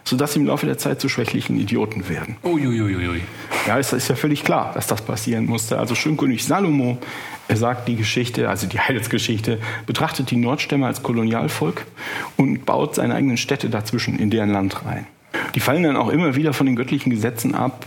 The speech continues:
Speaker 1: und fallen ins Heidentum zurück. Und dann kommt jemand und sagt, „Na ja, das geht aber so nicht“ oder „irgendwas geht schief“ und so weiter und so fort. Irgendwie ist aber merkwürdig, dass, äh,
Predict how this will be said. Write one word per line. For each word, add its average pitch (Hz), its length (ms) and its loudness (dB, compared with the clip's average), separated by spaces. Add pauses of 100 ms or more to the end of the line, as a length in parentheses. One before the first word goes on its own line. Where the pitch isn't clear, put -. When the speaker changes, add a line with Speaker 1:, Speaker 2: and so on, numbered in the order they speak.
Speaker 1:
und 120 140 0
fallen 123 240 0
ins 113 140 -2
Heidentum 117 480 0
zurück. 113 360 0
Und 107 100 0
dann 107 100 -2
kommt 110 200 0
jemand 110 220 2
und 104 60 0
sagt, 98 180 -2
„Na 98 140 0
ja, 135 160 2 (260)
das 123 140 -2
geht 120 160 0
aber 113 180 0
so 113 120 0
nicht“ 117 440 0
oder 120 120 0
„irgendwas 123 380 0
geht 110 160 -2
schief“ 117 400 0
und 110 100 0
so 107 140 -2
weiter 98 220 -2
und 87 80 -2
so - 100 -8
fort. - 280 -2
Irgendwie 220 300 4 (380)
ist - 120 0
aber 139 160 4
merkwürdig, 131 640 2 (480)
dass, - 340 -2
äh, 123 220 2